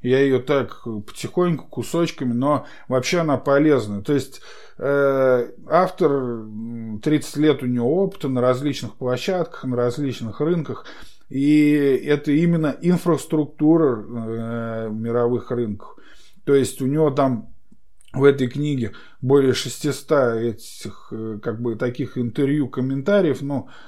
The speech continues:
э, когда он спрашивает каких-то других профессионалов. Это сложная книга, это очень сложное чтиво, то есть,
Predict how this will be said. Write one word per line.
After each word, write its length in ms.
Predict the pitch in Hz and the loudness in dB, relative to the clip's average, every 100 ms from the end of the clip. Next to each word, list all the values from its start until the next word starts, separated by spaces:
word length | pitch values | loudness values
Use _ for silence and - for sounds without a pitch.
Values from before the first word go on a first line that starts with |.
| - | -16
э, 400 | - 120 120 117 - | -8 -6 -4 -6 -4
когда 260 | 123 123 | -4 -2
он 120 | 123 110 | -2 -4
спрашивает 500 | - 131 123 117 - | -4 -2 -2 -6 -8
каких-то 400 | 110 127 - 120 | -8 -8 -8 -6
других 460 | 120 120 123 - | -4 -2 -4 -6
профессионалов. 800 | 117 107 - 127 120 123 113 104 - - - - - - | -8 -8 -8 -6 -4 -4 -6 -10 -18 -20 -20 -20 -20 2
Это 580 | 147 156 160 160 151 135 | 4 4 6 6 6 4
сложная 640 | - 160 175 160 131 123 | 0 4 8 8 6 -2
книга, 440 | - 143 156 139 127 | -2 -2 -2 0 -2
это 380 | 135 127 135 | 0 -2 -2
очень 420 | 123 151 151 131 101 | 4 4 2 -4 -6
сложное 500 | 139 147 127 123 107 | 0 2 2 -2 -6
чтиво, 440 | - - 165 139 | -8 -4 0 0
то 160 | - 131 | 2 2
есть, 280 | 117 - | 2 -2